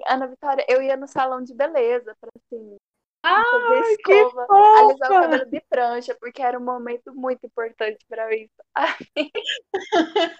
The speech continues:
Speaker 1: E nisso, assim, eu fui reunindo, eu fui me encontrando com outras pessoas que também gostavam. Então tem toda essa questão de você encontrar o seu grupo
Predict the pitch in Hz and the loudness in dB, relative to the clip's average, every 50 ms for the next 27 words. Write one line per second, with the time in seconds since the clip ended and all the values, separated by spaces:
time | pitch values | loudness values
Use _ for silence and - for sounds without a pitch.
0 | 403 349 370 571 - 403 370 - 523 _ _ - - - _ - - _ _ _ | -6 -6 -6 -4 -6 -6 -6 -6 -8 _ _ -20 -20 -20 _ -20 -20 _ _ _
1 | - 302 262 247 233 233 247 240 277 262 262 - 262 233 233 233 - 240 247 254 | -2 -2 0 2 2 0 0 0 -2 -4 -4 -4 -4 -4 -4 -2 -2 -2 -2 -2
2 | 269 240 240 240 240 240 240 240 233 247 247 240 240 226 - - 226 233 - - | -2 -4 -4 -4 -4 -4 -6 -4 -4 -2 -2 0 -2 -2 0 0 0 -2 -2 -4
3 | 254 247 240 247 254 254 - 269 247 247 247 254 254 262 302 339 320 294 247 233 | -8 -6 -6 -6 -8 -8 -8 -10 -10 -6 -2 0 0 0 0 -2 -4 -6 -8 -8
4 | - - - 247 247 254 277 339 - 359 311 302 - _ - 262 262 - - 294 | -8 -6 -2 2 4 4 4 2 0 -6 -12 -12 -10 _ -6 -6 -4 -2 0 0
5 | 294 302 294 _ _ _ - 240 233 233 226 226 220 226 226 - - 214 208 208 | 0 0 -2 _ _ _ -12 -10 -10 -10 -10 -8 -8 -8 -6 -2 2 2 2 2
6 | 208 214 214 - - 226 220 - 233 226 226 - 233 233 240 240 - - 233 - | 0 -2 -10 -10 -10 -10 -6 -2 -2 -2 -2 -4 -6 -6 -8 -8 -10 -12 -16 -16
7 | 233 226 _ 233 226 - 226 226 214 196 220 226 - _ - 233 226 233 - _ | -16 -16 _ -18 -18 -18 -16 -18 -8 -6 -6 -6 -4 _ -2 -2 -2 -2 -4 _
8 | _ _ _ _ _ _ - 247 240 254 247 247 254 - 269 254 247 269 311 330 | _ _ _ _ _ _ -12 -4 0 0 0 0 -2 -2 0 2 2 2 0 -4
9 | - _ 339 285 262 220 208 247 220 247 277 302 - _ - | -10 _ -8 -8 -8 -8 -8 -6 -4 -4 -4 -4 -8 _ -20